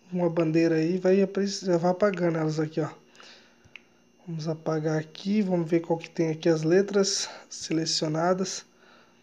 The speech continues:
Vou apagar aqui. Ok. Como vocês faz pra vocês colocar no WhatsApp? Vocês têm que pegar a letra aqui, ó. Selecionar as letras aqui, ó.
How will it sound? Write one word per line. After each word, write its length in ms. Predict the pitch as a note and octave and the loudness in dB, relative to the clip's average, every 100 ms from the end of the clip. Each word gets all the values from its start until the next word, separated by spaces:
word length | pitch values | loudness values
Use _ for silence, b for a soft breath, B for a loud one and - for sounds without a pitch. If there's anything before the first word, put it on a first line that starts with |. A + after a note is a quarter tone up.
| b b b _ _ _ _ _ _ _ _ _ _ _ - _ _ _ _ _ _ _ _ _ _ _ _ | b b b _ _ _ _ _ _ _ _ _ _ _ -20 _ _ _ _ _ _ _ _ _ _ _ _
Vou 180 | D#3 D3+ | -4 -4
apagar 420 | D#3 D#3 D3+ D#3 | -2 -2 0 -2
aqui. 540 | D#3 - G3+ B3 A#3+ B B B B B B - | -4 -6 0 0 0 B B B B B B -4
Ok. 460 | G3+ - D3 C#3 - B B B B | -4 -2 -4 -4 -10 B B B B
Como 200 | A#3 C4 | 2 4
vocês 260 | - B3 | 4 4
faz 360 | - G#3+ A3 G#3 | 4 8 10 8
pra 160 | G#3+ G3+ | 6 8
vocês 920 | G3+ G3 - G#3 G#3 G3+ F#3+ E3+ - | 8 6 6 8 10 10 8 6 4
colocar 460 | - F#3+ F#3 F#3+ | 10 10 10 8
no 100 | G3 | 8
WhatsApp? 640 | G3+ G3+ E3 E3 C#3+ - - B B B B B _ | 8 6 2 2 2 -2 -16 B B B B B _
Vocês 260 | - F#3 | -8 -6
têm 140 | - F3+ | -2 -2
que 80 | - | 4
pegar 240 | F3+ G3 | 6 8
a 20 | |
letra 360 | G3 F3+ F#3 F3+ | 8 8 6 2
aqui, 200 | - F#3 | 2 4
ó. 120 | E3+ B B B B B - _ _ _ _ - - _ _ b b b b b b | 2 B B B B B -20 _ _ _ _ -20 -20 _ _ b b b b b b
Selecionar 720 | - - F3+ F#3 - G3 F3+ | -12 0 4 4 4 4 6
as 100 | F3+ | 4
letras 480 | E3 D#3+ E3+ E3 D#3 | 4 4 6 4 0
aqui, 260 | D#3+ - | -2 0
ó. 100 | F3+ | 2